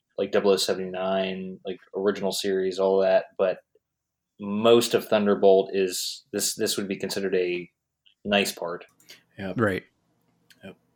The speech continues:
Speaker 3: Yeah.
Speaker 2: Um, but yeah, one of the things that happens here too, uh,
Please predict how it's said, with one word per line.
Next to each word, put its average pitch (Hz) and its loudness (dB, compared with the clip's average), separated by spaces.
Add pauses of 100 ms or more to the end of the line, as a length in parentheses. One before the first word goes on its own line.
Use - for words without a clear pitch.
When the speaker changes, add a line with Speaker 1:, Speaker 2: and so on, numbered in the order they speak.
(100)
Speaker 3:
Yeah. 110 -2 (160)
Speaker 2:
Um, 107 -16 (200)
but 127 2
yeah, 127 4
one 131 4
of 135 8
the 120 6
things 117 4
that 104 0
happens 110 0
here 107 -2
too, 104 0 (520)
uh, 92 -8